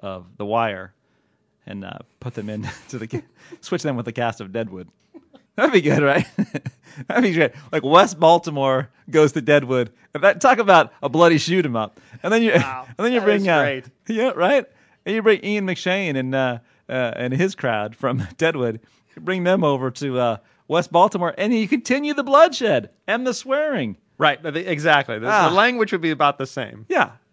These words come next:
Speaker 1: That's good, right?
Speaker 2: That's an excellent
Speaker 1: Did I,
Speaker 2: one. Look
Speaker 1: uh,
Speaker 2: at you. Wow, you knocked that out of the park.
Speaker 1: Man.
Speaker 2: Pitch hit, you just came up, just knocked that away.
Speaker 1: Yeah. All right.
Speaker 2: Very nice.
Speaker 1: Thank you.
Speaker 2: That's two compliments in one podcast, by the way, for you today.
Speaker 1: From you.
Speaker 2: Yeah, from me.
Speaker 1: Well, that's,
Speaker 2: That
Speaker 1: we
Speaker 2: must be more than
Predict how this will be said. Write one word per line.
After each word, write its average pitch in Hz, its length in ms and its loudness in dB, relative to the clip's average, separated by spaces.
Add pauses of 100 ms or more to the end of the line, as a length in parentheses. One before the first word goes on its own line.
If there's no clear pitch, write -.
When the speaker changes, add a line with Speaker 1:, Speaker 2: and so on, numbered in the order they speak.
(420)
Speaker 1:
That's - 260 0
good, 403 240 -2
right? 294 400 0
Speaker 2:
That's 147 240 -2
an 135 80 -4
excellent 160 320 -2
Speaker 1:
Did 196 40 2
I, 214 140 2
Speaker 2:
one. 226 100 -2
Look 233 80 -2
Speaker 1:
uh, 359 40 0
Speaker 2:
at - 100 -4
you. 123 120 -6
Wow, 160 260 2
you 269 340 -4
knocked 220 300 -2
that 165 140 0
out 123 140 0
of 113 60 -8
the 110 60 -12
park. 107 320 -8
Speaker 1:
Man. 160 220 -4
Speaker 2:
Pitch 127 80 -4
hit, 233 200 -2
you 185 80 -16
just 180 180 -12
came 202 220 -8
up, 196 380 -14
just - 240 -20
knocked 170 260 -16
that 135 200 -16
away. - 140 -18
Speaker 1:
Yeah. 143 240 -4 (280)
All 139 100 -8
right. 320 180 -10
Speaker 2:
Very 170 200 -2
nice. - 320 -14 (100)
Speaker 1:
Thank 226 260 -14
you. - 60 -20 (260)
Speaker 2:
That's 349 160 -8
two 392 120 0
compliments 302 560 -6
in 120 60 -12
one 139 140 -12
podcast, 135 460 -14
by - 80 -18
the - 60 -18
way, 95 100 -20
for - 140 -20
you - 120 -20
today. - 200 -20 (220)
Speaker 1:
From 135 220 -6
you. 131 300 -6
Speaker 2:
Yeah, 139 140 -10
from 180 180 -14
me. 156 160 -16
Speaker 1:
Well, 175 140 0
that's, 180 220 -2
Speaker 2:
That 147 100 -12
Speaker 1:
we 131 160 -6 (120)
Speaker 2:
must 151 80 -4
be 190 100 -4
more 165 260 -4
than 135 240 -12